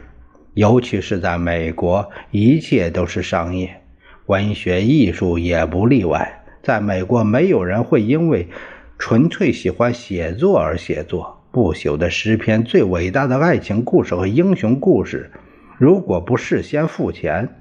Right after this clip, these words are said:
作者绝不会让原稿脱手。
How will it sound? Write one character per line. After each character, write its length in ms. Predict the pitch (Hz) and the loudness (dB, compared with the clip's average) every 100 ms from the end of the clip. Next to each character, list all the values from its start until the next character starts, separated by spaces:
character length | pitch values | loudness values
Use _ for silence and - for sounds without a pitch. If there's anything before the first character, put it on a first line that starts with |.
| - _ | -20 _
作 220 | 175 104 | 2 2
者 220 | 95 87 | 0 -6
绝 240 | - 110 | -2 0
不 160 | 151 160 | 0 2
会 120 | 120 | 2
让 240 | 117 87 85 | 2 0 -2
原 320 | 87 92 147 | -4 -2 -2
稿 200 | - 85 | -4 -6
脱 240 | - 98 | -4 -4
手。 240 | 90 110 | -2 -8